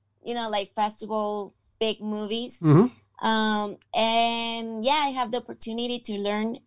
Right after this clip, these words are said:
Speaker 1: uh, in the other part of, of, of, you know, like,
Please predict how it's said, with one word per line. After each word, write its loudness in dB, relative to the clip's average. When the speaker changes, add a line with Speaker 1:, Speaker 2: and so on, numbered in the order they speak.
Speaker 1:
uh, -4
in 4
the 6
other 4
part -4
of, -4
of, -8
of, -10
you -2
know, 0
like, 2